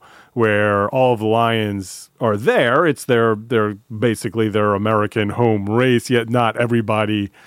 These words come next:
would race the Friday race. And in years past, the,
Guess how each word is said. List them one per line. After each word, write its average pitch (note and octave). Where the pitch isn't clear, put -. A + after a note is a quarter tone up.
would G#2+
race B2
the A2+
Friday F#3+
race. A2+
And A#2
in G#2+
years A2+
past, D#3
the, A#2